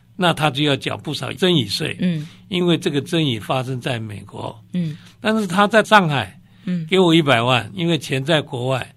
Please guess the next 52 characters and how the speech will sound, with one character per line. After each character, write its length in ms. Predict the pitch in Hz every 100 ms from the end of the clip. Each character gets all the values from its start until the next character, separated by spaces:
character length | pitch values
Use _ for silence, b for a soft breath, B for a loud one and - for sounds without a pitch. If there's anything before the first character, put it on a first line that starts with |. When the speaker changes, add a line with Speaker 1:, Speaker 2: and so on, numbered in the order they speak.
| _
Speaker 2:
嗯。 240 | 185 160 - -
Speaker 1:
这 100 | 180
再 240 | 175 202 165
多 220 | 160 156
我， 320 | 151 117 120 120
他 140 | 143
都 120 | 139
不 140 | 123 131
要 160 | 131
缴 260 | 104 - -
税， 300 | - 151 - - -
Speaker 2:
嗯。 240 | 190 180 151
Speaker 1:
我 160 | 160
只 180 | 165 139
是 200 | 117 156
有 120 | 117
申 320 | 98 - 135 131
报 160 | 127
的 120 | 113
义 180 | 123 117
务。 160 | 107 101 - - _ B B
Speaker 2:
嗯。 200 | 180 185
Speaker 1:
所 160 | 180 208
以 120 | 185
这 260 | - - 143
钱 380 | - 175 156 196
在 180 | 208 185
哪 180 | 143 147
里 160 | 147
给 240 | 107 131 120
也 140 | 135
很 180 | 127 110
重 220 | 139 120
要。 240 | 120 107 - B B B B B B
就 240 | - 170 156
我 140 | 175
举 240 | 180 139
个 140 | 127 135
常 200 | 143 151
常 160 | 147
的 120 | 143 135
例 180 | 147
子 180 | 110 113
说， 240 | 110 120 113 b b b b b -
我 100 | 143
的 100 | 151
爸 200 | 180 160
爸 100 | 151
在 160 | 156
飞 220 | 131 160
机 120 | 151 160
场， 320 | 123 110